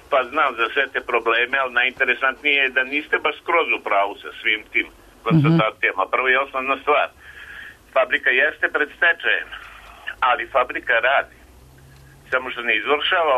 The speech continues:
Speaker 1: obaveze reklamacije akumulatora. Znači, ko dođe direktno u fabriku, neće dobiti novi akumulator, a oni će i dalje da izvoze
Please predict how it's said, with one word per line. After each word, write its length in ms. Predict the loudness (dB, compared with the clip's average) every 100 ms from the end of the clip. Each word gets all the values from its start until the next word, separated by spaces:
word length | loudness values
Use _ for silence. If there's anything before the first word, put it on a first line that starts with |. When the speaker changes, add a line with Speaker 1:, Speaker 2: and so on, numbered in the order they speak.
| 2
Speaker 1:
obaveze 640 | 2 2 2 2 2 0 -2 -2 -2
reklamacije 840 | -2 0 0 2 2 0 -4 -2 0 0
akumulatora. 840 | -2 -4 -8 -2 -2 -2 -6 -12 -12 -18 -20 -20 -20 -10
Znači, 300 | -4 -2 -2 -2
ko 120 | 0
dođe 320 | 0 0 0 0
direktno 380 | 2 2 0 -6
u 100 | 0
fabriku, 440 | 0 0 -6 -8 -14 -18 -20 -20 -8
neće 380 | -2 -2 -2 -2
dobiti 320 | 0 -2 -6 -2
novi 240 | 0 2
akumulator, 640 | 0 -4 -4 -2 -2 -2 -4 -2
a 80 | -2 0
oni 180 | 0 -2
će 100 | -2
i 100 | 0
dalje 160 | 0 0
da 120 | 0
izvoze 460 | -4 -2 -2 -2